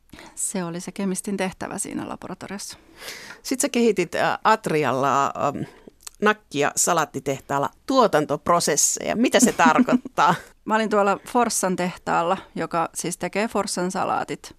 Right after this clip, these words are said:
Speaker 1: Ja siellä erityisesti sitten niiden salaattien kanssa, jossa oli sellaisia pitkäkestoisempia ongelmia, niin, niin sain niistä vastata. Ja äärettömän mielenkiintoisen työn sain heti silloin alkuun, mistä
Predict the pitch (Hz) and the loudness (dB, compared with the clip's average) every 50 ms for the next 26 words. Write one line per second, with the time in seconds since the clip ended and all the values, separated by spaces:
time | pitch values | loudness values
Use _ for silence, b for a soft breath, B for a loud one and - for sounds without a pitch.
0 | _ - 185 - - 190 185 175 156 - - - _ _ - 202 208 214 208 175 | _ -12 -12 -8 -6 -4 -4 -4 -4 -6 -8 -18 _ _ -4 -2 -2 -2 -2 -4
1 | 160 208 - 240 - - 208 - - - - - 180 180 175 165 170 175 175 - | -4 -4 -4 -4 -6 -6 -6 -6 -8 -8 -8 -8 -6 -6 -4 -4 -4 -4 -2 -2
2 | 175 165 156 170 - _ - - - - - 143 - 165 180 - - - - B | -2 -2 -2 -4 -6 _ -8 -6 -6 -6 -4 -4 -4 -4 -4 -6 -8 -8 -10 B
3 | B B B B B B B B B B B B B _ 202 196 - - 202 202 | B B B B B B B B B B B B B _ -4 -2 0 0 0 2
4 | 202 233 233 226 - 240 233 - 240 233 - - - 202 208 - - - - - | 2 2 0 2 0 0 0 0 -2 -2 0 2 2 2 2 -2 -8 -8 -8 -10
5 | - - 208 196 185 - - 190 - 185 185 185 - 190 185 180 175 190 190 185 | -2 0 0 0 2 0 -2 0 0 2 2 2 2 2 4 4 4 4 2 2
6 | 180 165 160 165 170 170 160 156 156 147 147 160 165 190 185 - _ _ - 196 | 2 0 0 0 0 0 0 0 0 0 -2 -2 -2 -4 -4 -8 _ _ -4 -2
7 | 185 185 180 - 196 190 180 180 185 190 185 185 - 175 156 156 165 175 - - | -2 -2 0 0 0 0 2 0 0 0 -2 -2 -2 -2 -2 -2 -2 -2 -4 -10
8 | - - - 95 98 95 - 202 - b b b b b b b b b b _ | -8 -6 -4 -4 -4 -4 -4 -6 -8 b b b b b b b b b b _
9 | 220 214 202 196 180 - - 180 175 170 175 180 180 170 170 170 175 - 151 - | 2 2 2 2 -2 -4 -4 -2 0 0 0 0 0 -2 -2 -4 -4 -4 -6 -6
10 | - 175 180 - - - 170 - - 170 160 165 160 - - _ _ _ - - | -6 -6 -6 -4 -4 -6 -6 -4 -4 -4 -2 -2 -4 -6 -8 _ _ _ -6 -2
11 | - 240 214 208 196 196 202 180 180 180 185 - 190 175 175 175 175 170 170 170 | 2 2 4 4 4 2 0 0 0 -2 -4 -4 -4 -2 -2 0 0 0 0 -2
12 | 175 - - - 156 143 151 170 - - - | -4 -8 -10 -6 -6 -4 -4 -4 -6 -6 -6